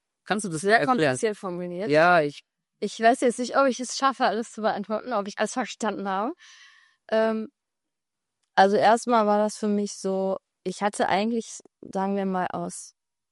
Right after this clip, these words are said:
Speaker 2: Bequemlichkeitsgründen oder auch vielleicht auch so ein bisschen als Platzhalter meinen Familiennamen als Firmennamen gewählt, weil ich ja wusste, dass ich nicht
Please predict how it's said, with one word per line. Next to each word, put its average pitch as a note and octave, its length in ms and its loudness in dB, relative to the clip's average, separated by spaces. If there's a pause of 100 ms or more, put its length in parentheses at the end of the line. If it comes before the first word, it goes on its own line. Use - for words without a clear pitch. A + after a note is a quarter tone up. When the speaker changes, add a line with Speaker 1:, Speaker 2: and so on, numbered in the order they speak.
Speaker 2:
Bequemlichkeitsgründen A3 1120 -4
oder G3 220 2
auch F#3 60 -4
vielleicht G#3 320 -2
auch F3+ 60 -6
so - 140 -10
ein F#3 40 -4
bisschen - 220 -8
als - 160 -10 (100)
Platzhalter - 840 -6 (640)
meinen G#3 560 0 (540)
Familiennamen F#3 840 2
als - 240 -6
Firmennamen G3 600 -2
gewählt, G3+ 560 -6 (1000)
weil F#3 400 4
ich - 240 -8
ja E3+ 280 0
wusste, G#3+ 340 0
dass E3 160 0
ich E3+ 120 -8
nicht F3 200 -6